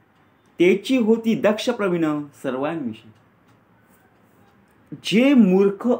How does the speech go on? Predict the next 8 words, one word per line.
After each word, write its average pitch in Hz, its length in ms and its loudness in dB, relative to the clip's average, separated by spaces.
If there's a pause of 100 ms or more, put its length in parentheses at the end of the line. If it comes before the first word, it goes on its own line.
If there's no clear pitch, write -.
अवलक्षण, 180 520 -4 (1500)
आपण 247 280 2
कोणत्या 214 400 0
लक्षणामध्ये 226 680 0
मोडतो? 127 360 -4 (960)
मुख्य 240 320 2
उपासना 233 640 2
लक्षणं, 220 380 -4